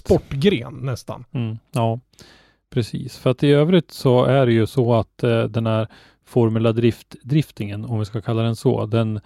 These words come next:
Speaker 2: det bedömningssystemet och den grundtanken i bedömningen som Formula Drift har haft, är ju den som har spridit sig över världen och är ju den som är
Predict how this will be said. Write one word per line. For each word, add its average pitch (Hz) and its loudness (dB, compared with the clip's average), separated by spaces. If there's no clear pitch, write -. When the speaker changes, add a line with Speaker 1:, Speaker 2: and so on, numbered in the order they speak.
Speaker 2:
det 127 2
bedömningssystemet 120 0
och 110 0
den 113 -2
grundtanken 131 0
i 113 -2
bedömningen 107 -2
som 104 -4
Formula 110 -2
Drift - -2
har 101 -6
haft, - -6
är 123 2
ju 143 6
den 110 2
som - -6
har 113 0
spridit 120 -2
sig 120 2
över 107 0
världen 110 -4
och 113 -6
är 110 -4
ju 113 -4
den 107 -6
som 123 -10
är 120 -8